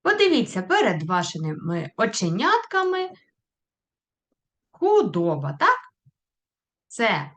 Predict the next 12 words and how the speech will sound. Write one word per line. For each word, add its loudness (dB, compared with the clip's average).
коза 2
Дуся, -4
корова 0
Муся -6
і -4
вівця -4
Фрося. -8
І -6
всі 0
вони -2
дають -4
молоко. -6